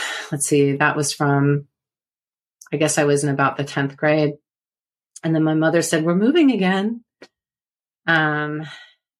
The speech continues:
and so we <laughs> moved from the San Francisco Bay Area down to Los Angeles. And I, you know, I just, the rug got pulled out from underneath me again. I tried for a little bit to, um,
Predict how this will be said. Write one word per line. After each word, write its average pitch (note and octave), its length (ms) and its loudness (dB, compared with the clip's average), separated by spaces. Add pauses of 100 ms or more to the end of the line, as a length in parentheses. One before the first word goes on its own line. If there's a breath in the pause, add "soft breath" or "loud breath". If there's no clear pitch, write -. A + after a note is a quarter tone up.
and D#3+ 640 -4
so - 560 0
we F#3+ 260 0
<laughs> - 20 -6
moved F#3+ 300 0
from D#3 460 0
the D3 60 -8
San D#3 160 -2
Francisco D3 380 -2
Bay D3+ 160 2
Area E3+ 380 2
down D3 220 0
to C#3+ 80 -4
Los C#3+ 280 0
Angeles. D3 720 0 (800 soft breath)
And D3 560 -2
I, D3 1200 0
you D#3+ 180 0
know, D3 340 2 (240)
I C#3+ 240 2
just, C#3+ 460 -4
the D3 100 -8
rug D3 280 0
got D3 240 0
pulled D#3 160 -6
out C#3+ 200 -2
from D#3 120 -8
underneath D3 400 -6
me C#3+ 120 -6
again. G#3 640 0 (440 soft breath)
I D3 120 0
tried D3+ 540 0
for D3 120 -4
a C#3+ 80 0
little C#3+ 240 0
bit C#3 320 0 (120)
to, C#3 600 2 (440 soft breath)
um, C#3 640 0